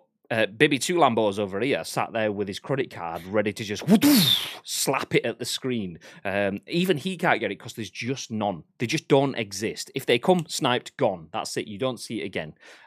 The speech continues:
Um, and if, if the supply of them is so incredibly low, which makes the loot box situation that we were speaking about yesterday, um, m-, more severe. That's where the problems are. There is no supply. There is no supply. Uh, whereas,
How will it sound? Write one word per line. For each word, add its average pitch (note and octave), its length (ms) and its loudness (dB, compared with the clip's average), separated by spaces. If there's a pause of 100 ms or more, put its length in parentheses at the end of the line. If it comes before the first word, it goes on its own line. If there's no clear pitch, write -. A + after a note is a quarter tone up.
Um, F#2+ 340 2 (440)
and D#3 120 6
if, G3+ 120 4 (240)
if A3+ 260 -2
the F3+ 180 -2
supply E3+ 840 0 (500)
of A#2 280 0
them A2 280 0
is A#2 140 -8
so - 500 4
incredibly D3+ 580 0
low, G2 160 2
which B2 240 -2
makes G2+ 220 -4
the E2+ 100 -6
loot G#2+ 260 -2
box - 260 -6
situation F2 840 -2
that F2 100 -8
we G2+ 120 -6
were F#2+ 80 -6
speaking G2 260 -12
about F2 180 -12
yesterday, E2+ 600 -6 (280)
um, E2 400 -6
m-, G#2+ 120 -6 (280)
more G#2+ 220 -4
severe. G2+ 340 -4
That's A2+ 220 0
where F#2+ 100 -4
the D2 80 -12
problems G2 500 -4
are. D#2 180 -8
There G2+ 220 -4
is A2 200 -4
no A2+ 380 2
supply. - 540 -10 (120)
There C3 140 4
is A#2+ 120 4
no F#2+ 120 -2
supply. D2 420 -8 (340)
Uh, F#2+ 180 2
whereas, A2+ 520 4